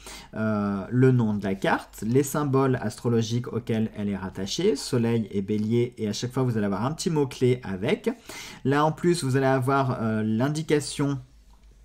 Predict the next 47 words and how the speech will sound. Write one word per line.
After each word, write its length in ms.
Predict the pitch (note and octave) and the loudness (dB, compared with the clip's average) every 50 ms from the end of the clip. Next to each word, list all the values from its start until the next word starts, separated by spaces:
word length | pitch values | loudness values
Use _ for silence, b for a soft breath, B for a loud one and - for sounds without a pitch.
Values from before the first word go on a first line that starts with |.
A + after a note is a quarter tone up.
| - - | -10 -4
de 60 | - A#2 | -2 0
la 120 | B2 A#2+ | 0 2
carte, 240 | B2 D3 C#3 C#3 B2 | 2 2 2 4 4
donc 140 | A2+ A2 - | 2 0 0
c'est 120 | - A#2+ | -2 -4
le 60 | G#2 | -2
soleil 420 | G2 - - C3 B2+ B2 B2 A#2+ - | -2 0 0 2 4 4 4 2 2
en 120 | - G2+ G2+ | -2 -2 -2
bélier. 540 | G2+ G#2+ G#2+ G#2 G#2 A#2+ D#3 G3+ - - B B B B B B B | 0 0 0 2 4 6 6 6 6 4 B B B B B B B
Là, 160 | B C3+ D3 D#3 | B 2 4 4
vous 160 | D#3 D3 D3 | 4 4 4
allez 80 | C#3+ | 4
avoir 220 | C#3+ C#3+ C3+ C#3+ D3 | 4 4 4 4 2
une 100 | D#3 D#3+ | 2 0
sorte 240 | - - G3+ F#3+ D#3+ | 2 4 4 4 2
de 60 | C#3+ | 0
petit 260 | C3 C3+ C3 C3+ B2+ | -4 -4 -6 -6 -4
quatrain. 320 | - B2 A#2 - - C#3+ D#3+ | -2 -2 -2 -2 0 0 0
Enfin, 160 | G#3+ - D3 | 2 2 2
c'est 120 | C3 - | 2 4
même 100 | D#3+ F#3 | 4 6
pas 120 | F#3+ A#3 A3 | 6 8 6
un 100 | G#3+ G3 | 8 8
quatrain, 400 | G3+ F3 E3 - - F3 F3+ F3+ | 6 6 4 4 2 2 2 4
c'est 100 | - D3+ | 2 0
plutôt 340 | C3 D#3+ D3+ - F#3 F#3 F3+ | 0 0 4 8 10 10 10
une, 160 | F3+ D#3+ D3 | 8 6 4
euh, 440 | C#3 C3 B2+ B2+ B2+ B2 B2 A#2+ A2 B B B B B B | 6 6 6 6 8 6 6 4 2 B B B B B B
une 160 | C#3+ D3 D3 | 2 4 10
descri-, 400 | D3 F#3 G3 F#3+ - - G3 F#3+ G3 | 12 12 12 12 10 2 2 2 2
un 160 | D3 C#3+ C#3+ | 2 0 0
descriptif 720 | C#3 C3 D3 D3 F#3 G#3+ G3+ - - G#3 G3 - - D3 C3 | 0 -2 2 6 6 6 8 8 6 6 6 6 4 4 4
de 80 | A#2+ | 4
la 120 | A#2+ A#2 A#2 | 2 2 2
carte, 280 | - A#2 G2+ A2 - | 2 0 -2 0 0
hein. 140 | A#2 A2+ A#2+ | 0 0 2
Le 80 | B2 A#2 | 2 0
chevalier 440 | - - - C3 C3 B2+ B2+ C3+ | 0 0 0 2 4 4 6 6
et 40 | C3+ | 4
le 60 | B2 | 4
dragon 400 | A2+ A#2+ G#2+ A#2 A2+ A2+ C#3 D#3+ | 4 2 0 0 0 0 0 0
parlant 320 | D#3 - B2 A#2 B2 A#2+ A#2+ | 0 0 0 0 0 0 2
d'eux-mêmes, 420 | A#2 A2 G#2 A2 A#2+ C3+ D3+ D#3 | 2 0 2 2 2 0 0 -2
cette 200 | D3+ - - - | -4 -6 -6 -4
carte 180 | - - B2+ B2+ | -4 -4 -2 0
indique 260 | A#2+ A#2+ B2+ C3 B2+ | 0 0 0 0 0
l'héroïsme 640 | A#2+ A#2+ A2+ G#2 A#2 C3 D3 D3 - - D#3+ F3 | 0 0 0 2 2 2 2 0 0 -2 -2 -2